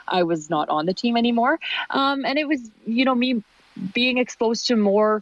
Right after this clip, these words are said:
types of sports around North America and different team names that I found to be offensive. And that made me, uh, look back at my own organization that I loved and cherished so much. And yeah, certainly I really did feel, um,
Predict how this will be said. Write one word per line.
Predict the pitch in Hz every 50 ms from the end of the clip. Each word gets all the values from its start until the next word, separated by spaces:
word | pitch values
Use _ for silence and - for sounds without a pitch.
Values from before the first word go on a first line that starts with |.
| -
types | - 208 202 196 - -
of | 220 -
sports | - - - 262 320 370 403 - -
around | 285 233 196 175 165 170
North | 160 156 175 -
America | 175 165 160 156 156 156 - 180
and | 170 196 226 220
different | 220 294 294 - 330 285 233 -
team | - 226 202 185
names | 180 170 165 170 170 156
that | 190 180
I | 180 180
found | 175 - 185 175 170 170 170 170 - - - - - -
to | - 185
be | 185 190
offensive. | 185 - - 185 170 160 - 180 165
And | 180 175
that | 185 196 175
made | 208 196 190 185 170
me, | 180 190 185 185 185 180 180 180 180 - - - - -
uh, | 180 180
look | 175 185 190 -
back | - 196 196 190 -
at | -
my | 220 220 220 233
own | 240 240 247 240 226
organization | 208 196 190 202 185 185 180 175 185 180 175 - 202 185
that | 185 180
I | 180 185 185 185
loved | 180 190 185 175 160 185
and | 185 170
cherished | - 185 170 170 170 165 -
so | - 185 170
much. | 170 165 165 - -
And | - - 180 175 175 175 - - - - -
yeah, | 240 262 220
certainly | 208 - 247 226 190 226 220 214 208 208 196
I | 131 185 185 185 185 190 185 185 190 190 190 190 170
really | 160 202 208 208 226 214
did | - 214 214 214 202 -
feel, | _ - 220 220 220 220 214 214 214 202 - - - - - - - - -
um, | - 190 190 196 196 190 196 190 190 185 - - 147 202 214